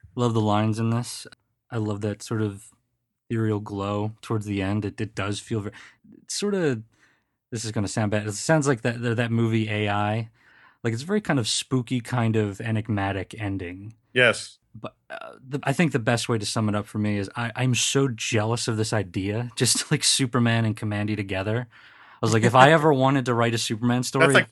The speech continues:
Speaker 2: that's like your two things right there.
Speaker 1: I, in terms of D C, yeah, absolutely.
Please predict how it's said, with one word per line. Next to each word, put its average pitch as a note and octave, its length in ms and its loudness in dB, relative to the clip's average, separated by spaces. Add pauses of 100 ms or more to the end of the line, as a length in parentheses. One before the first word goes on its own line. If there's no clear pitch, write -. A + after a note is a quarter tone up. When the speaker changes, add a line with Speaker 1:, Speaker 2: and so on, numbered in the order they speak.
Speaker 2:
that's E3+ 160 2
like E3+ 140 2
your D3+ 100 4
two C#3 480 -2 (380)
things C3+ 260 0
right G2+ 160 -2
there. F#2+ 220 -2
Speaker 1:
I, C#3 280 -2 (400)
in C3+ 140 -8
terms F3+ 220 2
of D#3+ 100 -2
D D#3 120 -2
C, D3+ 360 0
yeah, G#2+ 180 2
absolutely. G2+ 720 -4